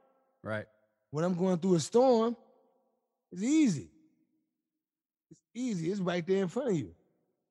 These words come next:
Speaker 1: Right.
Speaker 2: So, you know, yo, my pain,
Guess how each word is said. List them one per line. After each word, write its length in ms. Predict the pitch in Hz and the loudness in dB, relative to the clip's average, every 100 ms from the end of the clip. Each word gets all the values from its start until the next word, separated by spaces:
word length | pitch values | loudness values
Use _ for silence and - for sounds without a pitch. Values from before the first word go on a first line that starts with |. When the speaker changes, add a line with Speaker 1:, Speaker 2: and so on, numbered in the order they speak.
| _ _ | _ _
Speaker 1:
Right. 180 | 110 101 | -12 -8
Speaker 2:
So, 260 | 139 135 123 _ _ | -8 -10 -12 _ _
you 100 | 202 | -8
know, 280 | 208 185 240 _ _ _ _ _ _ _ _ _ _ _ _ _ _ _ - | -6 -6 -8 _ _ _ _ _ _ _ _ _ _ _ _ _ _ _ -14
yo, 240 | 147 185 190 _ | -6 -6 -6 _
my 280 | - 147 202 | -12 -8 -8
pain, 680 | 196 185 202 208 214 208 | -8 -6 -4 -4 -4 -4